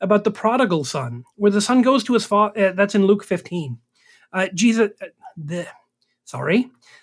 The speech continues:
the son goes to his father and he says, "Father, I want my part of the inheritance now before you've died."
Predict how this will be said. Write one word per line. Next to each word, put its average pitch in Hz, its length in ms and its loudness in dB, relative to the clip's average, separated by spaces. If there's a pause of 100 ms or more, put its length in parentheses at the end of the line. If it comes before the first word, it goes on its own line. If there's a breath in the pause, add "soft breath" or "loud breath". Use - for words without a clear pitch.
(100)
the 196 100 2
son 285 320 4
goes 240 280 4
to 196 140 -2
his 175 120 -2
father 160 420 -2
and 190 220 -2
he 208 60 4
says, 208 420 2 (400 soft breath)
"Father, 269 240 2
I 247 120 6
want 247 200 4
my 240 160 4
part 254 240 0
of 226 80 2
the 220 100 4
inheritance 208 540 4
now 196 300 2
before 175 300 -2
you've 175 220 0
died." 123 440 -10